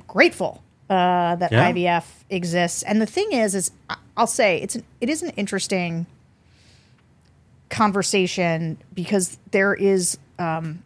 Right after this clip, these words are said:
Speaker 1: I remember when, how much I, like, <laughs> was desperate for, like, the little embryos to, like, catch.
Speaker 2: Mm-hmm.
Speaker 1: Like, you want the embryo to come together so that it can be implanted. And,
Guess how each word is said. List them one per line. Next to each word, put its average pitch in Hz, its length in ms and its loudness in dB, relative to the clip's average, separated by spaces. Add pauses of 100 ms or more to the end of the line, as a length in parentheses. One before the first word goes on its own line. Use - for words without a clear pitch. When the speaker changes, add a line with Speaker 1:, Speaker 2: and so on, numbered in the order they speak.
Speaker 1:
I 214 80 6
remember 185 680 0 (760)
when, 175 840 0 (200)
how 196 260 -2
much 175 340 0
I, 170 120 0
like, 165 280 -4 (360)
<laughs> - 360 -20
was 185 300 0
desperate 170 560 -4
for, 175 180 -4
like, - 320 -6
the 214 60 -4
little 214 320 0
embryos 196 600 -2
to, 202 100 -4
like, 175 200 -4 (120)
catch. - 500 0 (160)
Speaker 2:
Mm-hmm. 113 120 0
Speaker 1:
Like, 107 160 2
you 214 100 -2
want 190 200 -2
the 208 120 2
embryo 196 380 4
to 170 100 0
come 185 320 -4
together 190 500 2
so 180 200 -2
that 175 140 -2
it 170 100 -2
can 170 160 -4
be 165 140 -2
implanted. 156 720 -2 (540)
And, 185 440 4